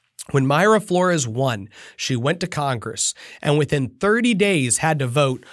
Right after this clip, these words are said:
on a gun bill that Republicans were pushing. They were stabbing us in the back. We've talked about that. John Cornyn, Tony Gonzalez, all these people completely betrayed the Republicans and our values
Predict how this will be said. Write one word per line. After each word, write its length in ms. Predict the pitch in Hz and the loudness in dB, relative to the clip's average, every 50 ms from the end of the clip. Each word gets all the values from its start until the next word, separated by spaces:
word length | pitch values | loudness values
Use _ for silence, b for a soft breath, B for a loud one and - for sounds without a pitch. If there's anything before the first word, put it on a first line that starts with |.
| B B B | B B B
on 180 | - 135 120 117 | -4 -4 -4 -4
a 80 | 107 | -6
gun 420 | 104 101 - - 135 143 170 208 214 | -8 -8 -4 -2 -2 0 0 0 2
bill 420 | 208 240 247 254 269 294 302 294 _ _ _ _ _ _ - - - | 2 4 4 4 4 2 0 -2 _ _ _ _ _ _ -16 -10 -6
that 140 | 151 139 135 | -6 -4 -2
Republicans 600 | 143 127 - 160 160 165 208 196 202 208 196 175 | -4 -2 0 2 2 2 2 0 0 0 0 0
were 120 | 196 202 | -2 -2
pushing. 540 | 185 - 196 175 - - 143 139 160 170 - _ _ - | 0 0 0 0 0 -2 -4 -4 -6 -10 -14 _ _ 0
They 120 | 135 143 | 0 2
were 200 | 170 175 175 160 | 2 2 0 0
stabbing 520 | - - - 165 147 156 165 180 180 185 | 0 -2 -2 -2 -2 -2 0 0 0 0
us 140 | 185 180 - | 2 0 0
in 80 | 190 185 | 0 -2
the 80 | 185 | 0
back. 240 | 156 151 143 156 185 - | 0 2 2 2 0 0
We've 140 | 180 156 - | -2 -2 0
talked 240 | - 160 160 147 - | 0 0 0 0 0
about 220 | 151 147 143 - | 0 -2 0 2
that. 180 | 165 170 180 143 | 0 0 0 0
John 320 | 110 156 156 175 180 170 | 0 0 2 2 0 0
Cornyn, 460 | - - 185 180 180 175 175 170 156 | -2 -2 0 0 2 2 0 -2 -2
Tony 240 | - - 185 185 180 | -2 -2 0 0 0
Gonzalez, 580 | 165 165 156 143 165 160 165 170 165 156 147 160 | 0 0 0 0 0 0 0 0 0 0 0 2
all 120 | 160 175 | 0 2
these 180 | 185 185 - - | 2 0 -2 -2
people 400 | - 180 160 - 160 147 151 B B B B B | -2 -4 -2 -2 -2 -4 -4 B B B B B
completely 480 | - 139 123 - 196 240 214 220 208 | -4 -4 -2 -2 -2 -2 0 0 0
betrayed 440 | 175 160 151 127 - - 139 135 127 | 0 0 -2 -2 -2 -4 -2 -2 -2
the 80 | 123 123 | -2 -4
Republicans 600 | 120 - - 127 117 120 113 - 123 113 107 - | -4 -2 -2 -4 -2 -4 -6 -6 -6 -8 -6 -6
and 120 | 117 110 | -6 -6
our 80 | 107 107 | -8 -6
values 440 | 104 110 110 113 113 123 151 151 | -6 -4 -4 -4 -4 -4 -6 -6